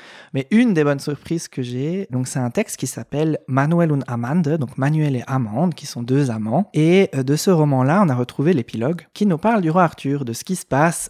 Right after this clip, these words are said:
après les aventures de Manuel et Amande, qu'est-ce qui va se passer à la cour du roi Arthur. Et on nous parle là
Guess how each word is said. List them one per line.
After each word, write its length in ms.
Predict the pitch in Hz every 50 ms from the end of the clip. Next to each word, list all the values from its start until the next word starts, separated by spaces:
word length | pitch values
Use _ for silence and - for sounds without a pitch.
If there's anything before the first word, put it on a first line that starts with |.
| _ -
après 480 | 131 131 131 - - - 165 170 165
les 200 | 160 135 120 113
aventures 420 | 117 110 117 110 - - 139 135 123
de 80 | 113
Manuel 420 | 110 113 117 120 120 123 120 113 110
et 40 | 104
Amande, 480 | 101 113 113 123 151 190 208 202 185 -
qu'est-ce 200 | - 185 175 -
qui 80 | - 156
va 140 | 123 117 -
se 80 | -
passer 260 | - - 123 - - 175
à 60 | 156
la 100 | 135 127
cour 160 | - 156 156
du 80 | 147 139
roi 140 | 131 127
Arthur. 400 | 127 123 - - - - - - - -
Et 180 | - 240 311 339 _ _ _ _ _ -
on 100 | - 131
nous 100 | 127 123
parle 320 | 117 - 165 180 208 185 127
là 380 | 120 120 120 131 170 220 247